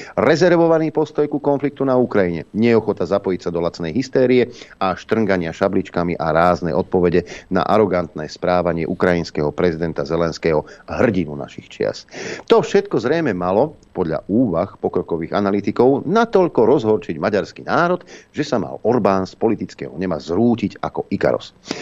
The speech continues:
E, v médiách nechýbali ani hrdinské vyhrážky a ultimáta na Orbánovú adresu. Buď zmení svoju politiku k, e, Ukrajine, alebo uvidí.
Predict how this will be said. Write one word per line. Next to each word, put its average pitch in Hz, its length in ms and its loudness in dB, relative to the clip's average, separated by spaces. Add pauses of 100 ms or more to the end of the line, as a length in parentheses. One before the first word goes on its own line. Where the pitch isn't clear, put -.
(420)
E, 104 160 6
v 90 80 4 (100)
médiách 98 560 2
nechýbali 90 460 -2
ani 85 180 -4
hrdinské 107 640 2
vyhrážky 101 580 0
a - 160 -2
ultimáta 98 640 2
na 90 160 2
Orbánovú 90 560 2
adresu. 80 320 -4 (240)
Buď 113 340 4
zmení 139 220 4
svoju 147 240 2
politiku 143 480 0
k, - 100 -16
e, 104 40 -4 (180)
Ukrajine, 147 480 2
alebo 226 240 4
uvidí. 104 240 -4